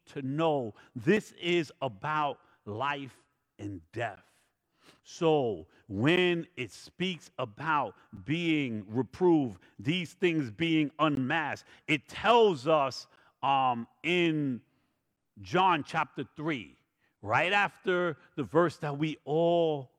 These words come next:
quote about the love of God and Jesus coming to the world, um, it then says in verse nineteen, starting in verse nineteen, "And this is the judgment,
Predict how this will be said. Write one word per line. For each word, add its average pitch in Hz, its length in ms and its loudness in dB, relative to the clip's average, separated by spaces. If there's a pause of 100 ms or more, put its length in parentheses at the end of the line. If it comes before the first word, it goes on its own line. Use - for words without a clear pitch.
(120)
quote 160 500 -2
about 123 540 -4 (420)
the 120 80 -4
love 139 260 2
of 127 140 -8
God 120 300 -4
and 101 180 -6
Jesus 165 400 -4
coming 156 340 0
to - 160 -8
the 143 120 -4
world, 147 480 2 (260)
um, 127 480 -2 (220)
it 139 180 -6
then 220 320 6
says 156 560 0 (280)
in 147 200 0
verse 185 320 2
nineteen, 180 800 -2
starting 180 340 0
in 170 100 2
verse 175 280 0
nineteen, 185 420 0
"And 143 180 2
this 208 220 6
is 262 160 -2
the 233 120 -10
judgment, 190 560 2